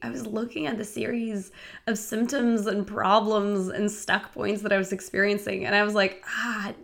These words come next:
damn it. These are one hundred percent, you know, a matter of trauma trapped in my nervous system and old attachment patterns that don't serve me anymore and,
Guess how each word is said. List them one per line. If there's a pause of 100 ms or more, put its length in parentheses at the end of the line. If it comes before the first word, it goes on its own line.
(140)
damn
it.
These
are
one
hundred
percent, (840)
you
know,
a
matter
of
trauma
trapped
in
my
nervous
system
and (240)
old (300)
attachment
patterns
that
don't
serve
me
anymore
and,